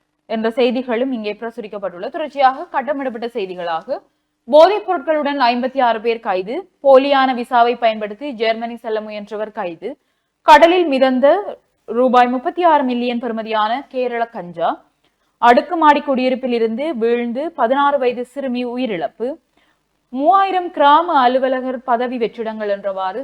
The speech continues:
செய்திகள் இங்கே பிரசுரிக்கப்பட்டுள்ளது. இவைதான் ஈழநாட்டு பத்திரிகையின்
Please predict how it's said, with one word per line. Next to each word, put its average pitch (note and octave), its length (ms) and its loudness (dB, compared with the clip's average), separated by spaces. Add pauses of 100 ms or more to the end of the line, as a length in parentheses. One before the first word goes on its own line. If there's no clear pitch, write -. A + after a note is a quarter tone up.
செய்திகள் A3 480 -10
இங்கே G3+ 260 -8
பிரசுரிக்கப்பட்டுள்ளது. G3+ 800 -12 (120)
இவைதான் A3 340 -4 (380)
ஈழநாட்டு F4 520 2
பத்திரிகையின் B3 500 -4